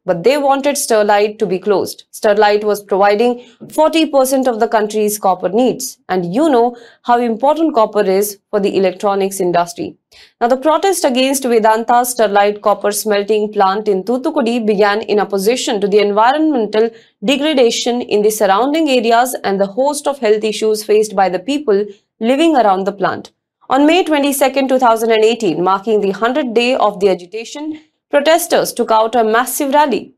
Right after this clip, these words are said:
Police opened fire, killing fourteen people in total, including seventeen-year-old Snowlin, who died from a bullet wound to her mouth.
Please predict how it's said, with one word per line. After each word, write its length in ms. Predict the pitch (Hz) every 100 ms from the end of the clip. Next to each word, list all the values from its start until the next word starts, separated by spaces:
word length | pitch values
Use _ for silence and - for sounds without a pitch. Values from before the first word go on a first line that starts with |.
| -
Police 280 | 214 220 220
opened 320 | 208 220 208
fire, 320 | 226 214 240 285 - _
killing 480 | - 208 214 214 - _ _
fourteen 500 | - 302 311 320 294
people 420 | 269 240 202 202 202 - _ -
in 180 | 240 240
total, 400 | 277 277 180 -
including 680 | 190 208 214 214 208 202 202 -
seventeen-year-old 1120 | - 277 294 285 277 247 208 202 - 196 196
Snowlin, 600 | 196 226 254 262 139 - _ -
who 120 | 196
died 420 | 214 214 233 240
from 200 | 196 185
a 60 | 175
bullet 400 | 170 220 240 208
wound 400 | 240 208 170 170 _
to 60 | 185
her 120 | 185
mouth. 380 | 180 208 -